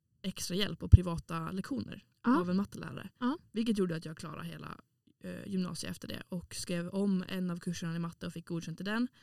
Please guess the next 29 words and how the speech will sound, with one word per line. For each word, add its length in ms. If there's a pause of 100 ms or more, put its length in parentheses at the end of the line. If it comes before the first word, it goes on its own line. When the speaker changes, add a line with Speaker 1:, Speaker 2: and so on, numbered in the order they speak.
(440)
Speaker 1:
Så 140
när 60
jag 140
gick 140
ut 220
gymnasiet 360
så 80
fick 220
jag 60
ju 60
bara, 380 (360)
eller 140
då 60
hade 260
jag 100
bara 180
en, 320 (420)
en 220
kurs 480
underkänd, 500 (480)
eh, 180 (160)
av 60
hela, 320 (280)
liksom, 320 (360)
skolarbetet, 680
eller 100
vad 60
man 80
säger. 200